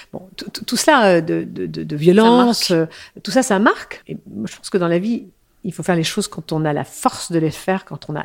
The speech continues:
Speaker 1: l'envie de les faire. Et voilà, il y a peut-être, euh, à un moment donné, euh, des choix qui se font parce que vous vous sentez, euh, meilleur, plus adapté à, à certains dossiers. Et il faut aller là où on est bon,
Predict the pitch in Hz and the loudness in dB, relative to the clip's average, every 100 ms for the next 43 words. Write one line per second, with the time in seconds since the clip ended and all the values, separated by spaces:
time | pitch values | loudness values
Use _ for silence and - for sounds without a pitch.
0 | 175 175 185 196 175 156 147 - 143 - | -4 2 4 2 -2 -6 -8 -10 -12 -12
1 | - - - - 160 139 196 175 - 170 | -18 -20 -20 -10 -8 -6 -4 -6 -4 -8
2 | - 156 151 156 - - - - 156 160 | -4 -2 -2 -6 -14 -20 -16 -10 -4 2
3 | 185 214 185 170 170 240 180 160 151 156 | 4 6 6 6 4 6 4 2 0 -4
4 | - 208 170 165 - 226 - - 170 - | -10 -8 -4 -4 -2 -4 -4 -6 -6 -4
5 | 262 - - - - 294 220 196 - 175 | -4 -4 -10 -8 0 2 2 -2 -4 -4
6 | - 220 196 165 165 170 233 330 285 - | 0 2 4 2 2 4 4 4 0 -8
7 | - 180 185 180 - 247 277 233 - - | -6 0 2 2 2 0 0 -2 -8 -18
8 | - 143 160 - 160 170 - 294 - - | -12 -10 -8 -6 -6 -6 -6 -8 -10 -20
9 | - - - - 269 208 240 196 180 170 | -10 -6 -4 0 2 4 4 4 4 2
10 | 156 151 151 226 | 2 0 0 -2